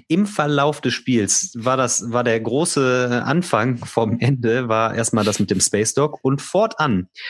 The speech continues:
Das Krasse ist bei dem Spiel, nicht mal die Kampfhandlungen sind eigentlich so beschneidend, sondern eher so das Subtile, was mitfließt. Zum Beispiel, dass, äh,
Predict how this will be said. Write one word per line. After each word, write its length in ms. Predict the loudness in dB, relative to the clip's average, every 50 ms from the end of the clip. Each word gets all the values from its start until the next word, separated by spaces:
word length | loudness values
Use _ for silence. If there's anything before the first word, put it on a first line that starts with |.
| -14 -8 -6
Das 160 | -4 -2 0
Krasse 280 | 0 2 2 2 2 2
ist 120 | 0 0
bei 120 | 0 0
dem 140 | 2 2 0
Spiel, 500 | -2 -4 -2 0 0 2 2 0 -2 -4 _ -2
nicht 280 | 0 0 0 0 0
mal 120 | 0 0 0
die 140 | 0 -2 0
Kampfhandlungen 720 | 0 0 0 0 -2 0 0 2 2 2 2 2 2 2
sind 240 | 2 0 0 0 0
eigentlich 320 | 0 0 0 0 0 2 2
so 100 | 2 2
beschneidend, 580 | 2 0 -2 -2 0 0 0 0 0 0 0
sondern 320 | 0 0 0 2 0 0 -2
eher 300 | 0 0 2 2 2 0
so 140 | 0 0
das 180 | 0 2 2 2
Subtile, 540 | 2 0 -2 -2 -8 -8 -2 0 0 2 2
was 160 | 0 0 0
mitfließt. 680 | 0 -2 -2 0 -2 -2 -2 -2 -2 -4 -4 -4 -6 -6
Zum 140 | -4 -2 0
Beispiel, 280 | 0 0 0 0 0
dass, 320 | 0 0 0 2 0 -2 -2
äh, 200 | -2 -2 -2